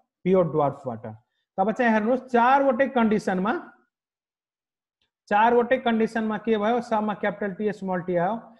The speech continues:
र सब प्लान्ट के भयो, टल देखियो, अग्लो देखियो। अब चाहिँ देख्नको लागि चाहिँ, देख्न लागि चाहिँ, हेर्नलाई चाहिँ यो, अ, जुन प्लान्ट थियो त्यो चाहिँ अग्लो देखिन्थ्यो,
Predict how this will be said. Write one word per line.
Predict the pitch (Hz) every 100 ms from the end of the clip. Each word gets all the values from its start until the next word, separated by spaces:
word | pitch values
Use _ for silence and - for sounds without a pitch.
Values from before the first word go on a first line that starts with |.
| _ _
र | 175
सब | 175 240 285 285 269
प्लान्ट | 233 247 240 -
के | 247
भयो, | 214 233 302 - - _ _ _ _ _ _ _ _ _ _ _ _ _ _
टल | 196 202
देखियो, | 165 147 143 123 107 110 _ _ _ _ -
अग्लो | 180 208 208
देखियो। | 180 165 147 127 107 _ _ _ _ _ _ _ _ 160
अब | 190
चाहिँ | 220 208
देख्नको | 208 220 240 254 254
लागि | 247 240
चाहिँ, | 247 240 233
देख्न | 180 208 240
लागि | 233 233 226
चाहिँ, | 233 240 330 - _ 185
हेर्नलाई | 196 226 220 208
चाहिँ | 226 247 285 - _ -
यो, | 160 214
अ, | 208 - 170 156 139
जुन | 135 151 185
प्लान्ट | 165 - _ 190 196 208 -
थियो | 208
त्यो | 202 208
चाहिँ | 208 196 277 - _ _ _ _ _
अग्लो | 160 170 180
देखिन्थ्यो, | 170 165 170 170 160 170 160